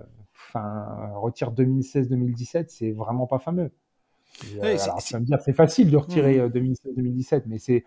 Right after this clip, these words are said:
Speaker 1: en fait, ce que je veux te dire, c'est que, euh, là, euh, il est, il a planté Boston. Boston, c'était un, un échec total. Et contre les Nets, bah, il leur a mis, il leur a fait à l'envers.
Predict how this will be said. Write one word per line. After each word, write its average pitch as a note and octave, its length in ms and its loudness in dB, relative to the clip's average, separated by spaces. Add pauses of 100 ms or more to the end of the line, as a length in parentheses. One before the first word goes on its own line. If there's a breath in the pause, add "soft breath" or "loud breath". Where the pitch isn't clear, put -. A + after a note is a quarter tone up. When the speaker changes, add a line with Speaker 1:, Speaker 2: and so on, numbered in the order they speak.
(160 loud breath)
Speaker 1:
en C3+ 80 -2
fait, E3 140 6
ce - 40 -16
que D#3 120 8
je C3 100 6
veux D3 80 6
te C3+ 60 2
dire, F#3+ 220 2
c'est C3+ 180 -6
que, C3 260 0 (540 soft breath)
euh, A2+ 600 0
là, D#3+ 400 4
euh, A2+ 240 2
il A#2+ 340 -2
est, B2 100 2
il A#2+ 240 -2
a A2+ 60 0
planté D#3+ 360 0
Boston. D#3 500 4 (200)
Boston, B2+ 440 0
c'était G#2 280 -8
un, G2+ 280 -6 (100)
un A2 200 -2
échec B2 320 -2
total. E3+ 440 0 (360)
Et B2+ 120 -2
contre C#3+ 260 0
les C#3+ 80 8
Nets, F#3+ 340 0
bah, G#2+ 120 -2
il G#2+ 40 0
leur G#2 160 0
a A2 60 0
mis, B2 260 0
il A#2 40 0
leur A2 160 2
a A2 60 2
fait - 140 -2
à B2 40 4
l'envers. B2 500 2